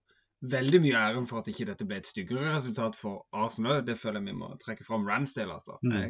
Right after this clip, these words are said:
Speaker 1: keeper i form.
Speaker 2: Det er det.
Speaker 1: Men det holdt ikke. Det holdt ikke for Arsenal. Eh, Liverpool suser videre. Det var, de hadde et lite skremmeskudd der av West Ham, ellers så har det jo vært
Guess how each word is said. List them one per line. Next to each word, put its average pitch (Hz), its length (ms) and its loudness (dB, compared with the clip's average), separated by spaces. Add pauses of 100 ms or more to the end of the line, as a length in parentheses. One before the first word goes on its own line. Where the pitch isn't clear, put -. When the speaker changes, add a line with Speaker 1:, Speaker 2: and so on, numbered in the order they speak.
Speaker 1:
keeper 127 380 -2
i 113 60 -6
form. - 300 -8 (800)
Speaker 2:
Det 117 100 2
er 104 80 4
det. 87 140 -4
Speaker 1:
Men 175 180 6
det 185 100 8
holdt 180 220 4
ikke. 202 280 4 (280)
Det 147 140 -4
holdt 151 180 -4
ikke 143 220 -4
for 143 340 0
Arsenal. 135 540 0 (100)
Eh, 117 1040 -2 (100)
Liverpool 120 400 -4
suser 104 680 -8
videre. 117 480 -2
Det 107 100 -2
var, 101 160 -2
de 107 80 -4
hadde 107 160 -6
et 131 80 -4
lite 120 160 0
skremmeskudd 110 920 -4
der 110 180 0
av 101 240 -4
West 87 300 -6
Ham, 131 180 -2
ellers - 300 -8
så - 100 -12
har 90 220 -6
det 104 80 -4
jo - 20 -8
vært - 400 -12